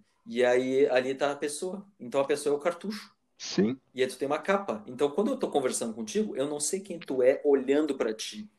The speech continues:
Speaker 2: Sim.
Speaker 1: porque tu tá usando uma capa.
Speaker 2: É,
Speaker 1: Então, a pessoa
Speaker 2: mas... mas realmente, o que que é a gente?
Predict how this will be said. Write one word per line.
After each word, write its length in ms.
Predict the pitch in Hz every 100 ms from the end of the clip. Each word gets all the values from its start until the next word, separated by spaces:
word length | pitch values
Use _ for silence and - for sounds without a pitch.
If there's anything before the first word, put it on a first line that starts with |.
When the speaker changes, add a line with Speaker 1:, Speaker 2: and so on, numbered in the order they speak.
| _ -
Speaker 2:
Sim. 280 | - -
Speaker 1:
porque 260 | 143 147 135
tu 140 | -
tá 120 | - 131
usando 280 | 131 131 160
uma 140 | 196
capa. 580 | - 180 190 117 98 - _ _ _ _ _ _ _ _ -
Speaker 2:
É, 200 | 208 262
Speaker 1:
Então, 260 | - 165 -
a 80 | 135
pessoa 320 | 165 160 151
Speaker 2:
mas... 180 | 156 156 - - _ _ _ _ _ _ _ _
mas 180 | 170 180
realmente, 300 | 233 269 226
o 40 |
que 100 | -
que 100 | 247
é 40 | 233
a 20 |
gente? 380 | 156 127 -